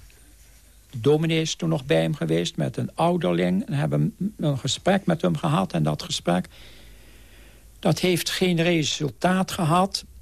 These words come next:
En het is merkwaardig dat hij ook al bij die gelegenheid... dat was dus in negentien vierentwintig of vijfentwintig,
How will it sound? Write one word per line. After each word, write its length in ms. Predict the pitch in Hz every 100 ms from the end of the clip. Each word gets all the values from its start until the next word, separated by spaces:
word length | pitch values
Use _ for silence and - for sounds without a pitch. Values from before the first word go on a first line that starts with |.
| - - - -
En 140 | 185
het 140 | 156 180
is 160 | 156
merkwaardig 580 | 170 151 - 175 190 196
dat 200 | 190 165
hij 100 | 165
ook 180 | 156 151
al 120 | 135
bij 160 | 135 120
die 180 | 180
gelegenheid... 720 | 175 131 123 139 175 165 165 165
dat 160 | 151
was 200 | - 120
dus 160 | 139 127
in 120 | 131
negentien 440 | 131 123 - 123
vierentwintig 680 | 117 147 131 120 139 117 123
of 240 | 123 110 -
vijfentwintig, 760 | - 165 170 175 - 170 190